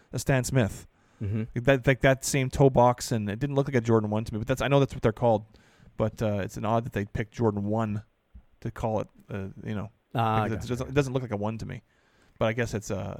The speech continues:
Speaker 1: you know, a, a, some sort of Frankenstein version of one.
Speaker 2: Maybe it's because he's Michael Jordan,
Speaker 1: And he can
Speaker 2: and if he
Speaker 1: call it whatever
Speaker 2: doesn't
Speaker 1: he wants.
Speaker 2: wear something that's, like, kind of cool
Speaker 1: Yeah.
Speaker 2: for his docuseries,
Speaker 1: Right.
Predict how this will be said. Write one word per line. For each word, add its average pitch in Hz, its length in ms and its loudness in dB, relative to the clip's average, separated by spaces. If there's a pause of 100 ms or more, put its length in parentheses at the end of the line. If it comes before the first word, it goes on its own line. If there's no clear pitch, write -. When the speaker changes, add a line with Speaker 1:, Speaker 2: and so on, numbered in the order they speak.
Speaker 1:
you 107 80 -8
know, 104 140 -12 (120)
a, 104 260 -10
a, 101 40 -12 (220)
some 110 160 -12
sort 107 160 -8
of - 60 -10
Frankenstein 101 440 -6
version 110 240 -6
of 113 80 -8
one. 113 140 -8 (840)
Speaker 2:
Maybe 139 300 4
it's 143 160 -2
because 123 520 2
he's 127 340 -2
Michael 117 320 2
Jordan, 113 540 0 (560)
Speaker 1:
And 135 60 6
he 135 40 6
can 123 120 4
Speaker 2:
and 113 100 2
if 113 140 0
he - 80 -2
Speaker 1:
call 135 100 10
it 131 60 10
whatever 120 100 6
Speaker 2:
doesn't 107 60 4
Speaker 1:
he 104 120 4
wants. - 40 6
Speaker 2:
wear 113 360 6
something 117 580 0
that's, 98 320 0
like, 98 180 -2 (360)
kind 117 440 2
of 117 440 2 (580)
cool 135 600 4 (420)
Speaker 1:
Yeah. 123 160 2
Speaker 2:
for 127 340 8
his 123 400 6
docuseries, 131 960 0
Speaker 1:
Right. 113 300 0